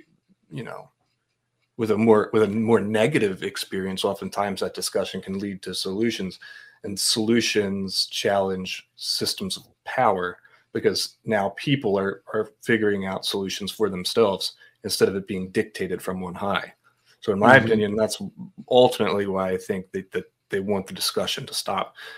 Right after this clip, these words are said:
Speaker 1: Doesn't have anything, they don't care about any of the stuff that they say that,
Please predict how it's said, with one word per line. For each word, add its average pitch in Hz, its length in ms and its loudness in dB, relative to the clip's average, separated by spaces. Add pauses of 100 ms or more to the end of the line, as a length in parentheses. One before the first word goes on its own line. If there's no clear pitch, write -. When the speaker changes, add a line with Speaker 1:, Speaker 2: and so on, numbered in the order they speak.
(120)
Speaker 1:
Doesn't 107 180 4
have 101 120 2
anything, 123 320 6
they 131 80 6
don't 135 220 2
care 95 480 4
about 92 240 -4
any 95 180 -4
of 92 140 -6
the 90 60 -10
stuff - 280 -4
that - 140 -10
they 92 100 -2
say 92 320 -4
that, 92 260 -6